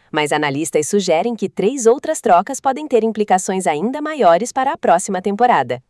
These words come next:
A reação de Jaylen Brown à troca Celtics seventy sixers destaca as ondas de choque enviadas pela liga, deixando os fãs ansiosos para ver como essas mudanças vão se desenrolar. A decisão iminente de LeBron James paira no ar,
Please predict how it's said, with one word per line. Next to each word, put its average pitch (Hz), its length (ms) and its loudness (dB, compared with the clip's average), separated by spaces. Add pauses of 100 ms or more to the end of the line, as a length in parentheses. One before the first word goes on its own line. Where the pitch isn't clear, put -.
(200)
A 160 80 2
reação 165 460 0
de 156 180 -6
Jaylen 262 360 -2
Brown 185 340 2
à - 140 -2
troca 156 360 0
Celtics 240 520 -2
seventy 220 420 -2
sixers 240 520 -2 (180)
destaca 247 480 0
as 190 160 0
ondas 262 280 -2
de 277 120 -10
choque 208 400 2
enviadas 233 520 -2
pela 226 220 4
liga, 143 340 -4 (220)
deixando 151 360 0
os 143 100 -8
fãs 147 240 -2
ansiosos 196 640 2
para 294 200 -4
ver 220 220 0
como 202 260 0
essas 262 240 -6
mudanças 240 520 0
vão 180 160 -2
se 202 100 -4
desenrolar. 202 680 -2 (500)
A 165 100 2
decisão 165 460 2
iminente 185 560 4
de 160 100 0
LeBron 151 400 2
James 165 320 2
paira 170 300 2
no 208 120 2
ar, 151 240 0